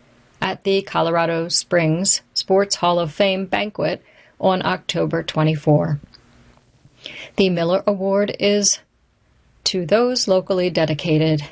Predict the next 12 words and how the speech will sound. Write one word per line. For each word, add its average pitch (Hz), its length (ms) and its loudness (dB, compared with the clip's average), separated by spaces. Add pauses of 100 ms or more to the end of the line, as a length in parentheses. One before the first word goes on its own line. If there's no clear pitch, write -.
(140)
to - 180 0
the 165 140 0
importance 226 600 -2
of 160 140 -6
sports 196 420 0
in 175 360 -6 (200)
building 208 440 2
young 170 320 0
lives. - 580 2 (960)
Few 185 400 4
exemplify 170 800 -2
that 190 360 -2